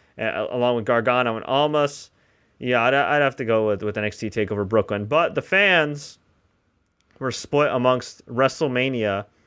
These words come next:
and Royal Rumble, which is kinda surprising, followed by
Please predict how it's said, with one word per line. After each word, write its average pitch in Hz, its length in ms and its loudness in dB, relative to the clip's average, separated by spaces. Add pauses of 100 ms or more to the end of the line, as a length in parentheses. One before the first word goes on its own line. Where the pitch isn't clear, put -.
(320)
and 107 520 0
Royal 113 200 4
Rumble, 113 420 0 (200)
which - 180 -8
is 104 180 -6
kinda - 280 -4
surprising, 107 540 0
followed 131 420 0
by 113 320 0